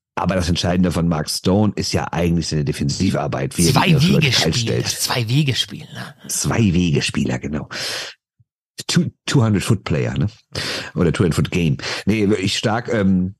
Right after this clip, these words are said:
Speaker 1: also ich glaube, das, äh, Einzige, was Winnipeg aber trotzdem dagegen halten kann, und nicht das Einzige, was sie gegenhalten können, aber das, was so laufen müsste, damit sie die Serie gewinnen, ist, dass ihr Torwart halt der ganz klar bessere Mann ist. Und das ist er vom Potenzial her.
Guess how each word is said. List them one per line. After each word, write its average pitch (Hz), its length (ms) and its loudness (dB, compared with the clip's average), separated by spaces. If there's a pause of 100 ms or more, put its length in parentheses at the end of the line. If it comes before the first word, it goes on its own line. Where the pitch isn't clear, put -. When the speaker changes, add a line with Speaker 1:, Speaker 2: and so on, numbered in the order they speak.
(140)
Speaker 1:
also 123 160 2
ich - 280 -2
glaube, 160 300 2
das, - 320 -2
äh, 131 400 2
Einzige, 185 920 2
was 107 540 -2
Winnipeg 139 680 0
aber 104 300 0
trotzdem 127 400 0
dagegen 120 380 2
halten - 200 -2
kann, - 160 0
und 85 100 0
nicht - 120 -2
das - 140 -4
Einzige, 151 200 -2
was - 80 -4
sie 120 60 -4
gegenhalten 95 320 2
können, - 180 2
aber - 60 2
das, 123 460 -4 (580)
was 107 300 0
so 123 160 4
laufen 143 340 2
müsste, 127 260 2
damit 98 200 2
sie 104 100 0
die 95 120 4
Serie 101 280 2
gewinnen, 117 360 4
ist, - 300 -2
dass - 260 -8
ihr 110 200 2
Torwart 113 300 2
halt 95 140 0
der 87 100 -2
ganz 104 300 -2
klar 73 180 -2
bessere 65 320 -4
Mann 62 180 -4
ist. - 460 -8
Und - 100 2
das 196 120 0
ist - 300 -2
er 156 100 2
vom 113 160 0
Potenzial 117 680 0
her. 190 260 2